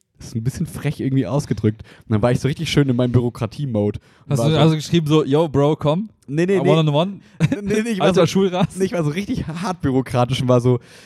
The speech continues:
Speaker 1: ähm, "Entschuldigung, ich sehe es als meine Aufgabe, als Abteilungsleiter der Leichtathletik, deren Interessen zu vertreten, vor allem vor den ersten und zweiten Vorsitzenden. Wenn diese beiden natürlich mein Anliegen als absolut lächerlich bezeichnen,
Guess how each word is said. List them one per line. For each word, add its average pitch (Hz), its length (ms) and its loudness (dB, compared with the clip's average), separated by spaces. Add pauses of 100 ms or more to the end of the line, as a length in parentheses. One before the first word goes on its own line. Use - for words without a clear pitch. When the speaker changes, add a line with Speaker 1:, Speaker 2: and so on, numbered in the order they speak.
(200)
Speaker 1:
ähm, 107 400 -2 (400)
"Entschuldigung, 131 400 2
ich 110 120 -2
sehe 123 100 4
es 151 100 0
als 107 140 -6
meine 127 220 0
Aufgabe, 147 640 0
als 110 160 -2
Abteilungsleiter 123 440 0
der 101 80 4
Leichtathletik, 135 760 -2
deren 101 220 2
Interessen 98 400 -2
zu - 120 -2
vertreten, 107 560 0
vor 92 220 -4
allem 101 160 2
vor 98 160 -2
den 92 100 0
ersten 92 480 -6
und 90 120 -6
zweiten - 260 -6
Vorsitzenden. 139 720 0
Wenn 98 160 0
diese 139 220 2
beiden 107 340 2
natürlich 104 480 -4
mein 95 300 -2 (240)
Anliegen 123 500 0
als 92 320 -4
absolut 107 480 2
lächerlich 107 500 2
bezeichnen, 113 600 0